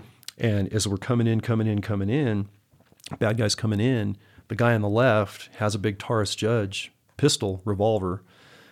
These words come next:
um, big shiny chrome thing, you can see it. And, and he's walking toward us, and Brian sees him, and then we see guy number two and don't see a gun on him yet,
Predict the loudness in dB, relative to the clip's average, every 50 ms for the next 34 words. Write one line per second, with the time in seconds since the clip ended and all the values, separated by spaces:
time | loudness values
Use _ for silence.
0 | _ _ -4 -2 0 0 0 -2 -2 -2 -2 -2 0 2 2 2 2 2 0 -2
1 | -4 -2 -2 0 0 0 0 0 0 0 0 0 -2 0 0 0 0 2 0 0
2 | 0 -2 -4 -8 _ _ _ _ _ _ _ _ _ _ -8 -6 -4 -4 -6 -8
3 | -8 -8 -6 -6 -4 -2 0 0 0 2 0 0 0 0 -2 -4 -6 -4 -4 -4
4 | -2 -2 -2 -2 -4 -4 -6 -10 -8 -8 -4 -2 0 2 2 2 0 0 0 -2
5 | -2 -2 -2 0 0 0 0 0 0 -2 -4 -4 -4 -4 -2 -2 0 0 0 -2
6 | -2 -2 0 0 0 0 0 0 -2 -2 -2 -2 0 0 0 -2 -2 -2 -2 -2
7 | -2 0 0 0 0 0 -2 -2 -2 -2 -2 -2 -2 -2 -2 -4 -4 -6